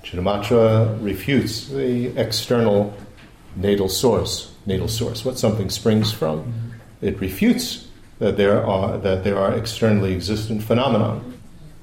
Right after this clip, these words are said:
Speaker 1: And Prasangika says, "No, there are externally existent phenomena."
Speaker 2: Und, äh, eben, äh, das wird, ähm, äh, von den Prasangikas eben, äh, widerlegt.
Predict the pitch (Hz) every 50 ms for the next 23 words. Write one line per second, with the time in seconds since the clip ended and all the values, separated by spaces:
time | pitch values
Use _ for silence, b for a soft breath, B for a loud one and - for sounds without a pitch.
0 | - 101 92 87 87 90 - 92 104 101 - - 95 90 90 90 92 92 92 -
1 | - 98 90 - - 175 277 311 233 92 76 85 127 160 214 285 302 - - -
2 | - - - 202 180 - 78 170 170 - - 131 120 143 - - - 165 156 -
3 | - 143 143 151 151 151 151 151 151 147 - - - - - - - - - -
4 | - - B B B B B B B B B B - 127 127 127 127 123 - -
5 | - 120 117 117 117 113 113 110 101 117 120 120 120 113 113 110 107 107 107 110
6 | 110 110 110 107 101 104 113 113 - - 123 123 120 113 110 - - - 95 113
7 | 113 110 110 107 110 107 107 107 107 101 104 107 - - - 113 110 107 107 104
8 | 101 - - - - 92 - - - 120 113 113 113 110 110 113 110 110 113 113
9 | 113 113 113 107 113 110 107 104 - - - - 117 113 107 104 110 110 113 110
10 | 110 110 107 107 104 101 - 110 110 113 151 160 156 - - -